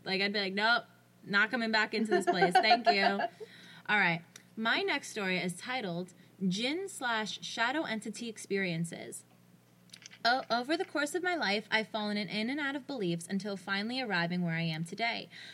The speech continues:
Speaker 1: I like to think of myself as a mystic in training. Mystics gather information from experience through various teachings and aren't held to a specific belief system.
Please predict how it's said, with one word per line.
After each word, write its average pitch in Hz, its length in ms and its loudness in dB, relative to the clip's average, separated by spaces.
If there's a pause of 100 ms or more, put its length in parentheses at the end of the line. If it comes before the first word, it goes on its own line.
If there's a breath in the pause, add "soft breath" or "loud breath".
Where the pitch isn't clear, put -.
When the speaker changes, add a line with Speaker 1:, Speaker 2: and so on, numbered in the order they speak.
(120)
Speaker 1:
I 226 60 2
like 233 160 4
to 330 80 -2
think 311 180 -6
of 330 60 -4
myself 233 380 -2
as 202 140 -4
a 202 60 0
mystic 202 440 -4
in 208 140 -6
training. 202 600 -8 (360 loud breath)
Mystics 247 400 -6
gather 196 280 2
information 185 540 -2
from 180 200 -2
experience 294 680 -6 (100)
through 208 180 -2
various 190 340 -2
teachings 262 540 -10
and 208 140 -6
aren't 233 260 -4
held 196 260 -8
to 190 100 -8
a 185 40 -6
specific 175 520 -8
belief 254 320 -6
system. 190 480 -10